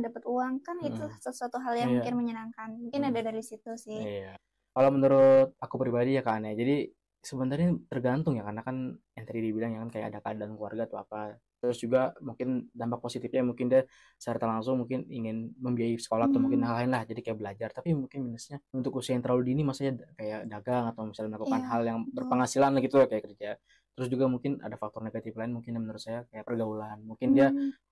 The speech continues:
Speaker 2: bergaul sama yang lebih dewasa, ya akhirnya ikut-ikutan.
Speaker 1: Iya, bisa jadi.
Speaker 2: Karena kan, mohon maaf ya, karena kan dunia yang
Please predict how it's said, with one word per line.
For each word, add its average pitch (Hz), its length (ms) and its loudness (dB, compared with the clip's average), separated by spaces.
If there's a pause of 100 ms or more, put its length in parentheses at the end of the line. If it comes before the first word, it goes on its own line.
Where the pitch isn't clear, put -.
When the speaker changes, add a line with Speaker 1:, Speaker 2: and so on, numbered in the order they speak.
(140)
Speaker 2:
bergaul 123 240 6
sama 127 240 6
yang 123 80 0
lebih 117 160 -2
dewasa, 113 560 0
ya 104 160 -14 (240)
akhirnya 127 320 0
ikut-ikutan. - 400 -4
Speaker 1:
Iya, 277 400 0 (240)
bisa 269 240 -2
jadi. 262 320 0
Speaker 2:
Karena 247 160 2
kan, 151 160 4
mohon 135 160 4
maaf 143 160 4
ya, 113 80 0
karena 117 160 -4
kan 156 240 0
dunia 117 400 0
yang 117 240 -2